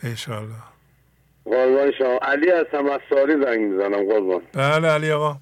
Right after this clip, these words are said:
Speaker 1: بفرمایید، خواهش می‌کنم.
Speaker 2: قربان شما. خیلی وقته، ماشاءالله، ماشاءالله، نمیتونم بگیرم.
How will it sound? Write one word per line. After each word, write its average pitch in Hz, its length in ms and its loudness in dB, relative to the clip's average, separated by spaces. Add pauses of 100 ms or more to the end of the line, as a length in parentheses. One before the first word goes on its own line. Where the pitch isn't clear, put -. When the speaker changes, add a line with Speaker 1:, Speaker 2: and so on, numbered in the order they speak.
Speaker 1:
بفرمایید، 165 500 2
خواهش 139 280 0
می‌کنم. 123 140 2
Speaker 2:
قربان 139 260 0
شما. 139 160 -2
خیلی 202 720 0
وقته، 208 680 0
ماشاءالله، 185 1000 2
ماشاءالله، 175 640 2
نمیتونم 180 680 2
بگیرم. 156 580 -2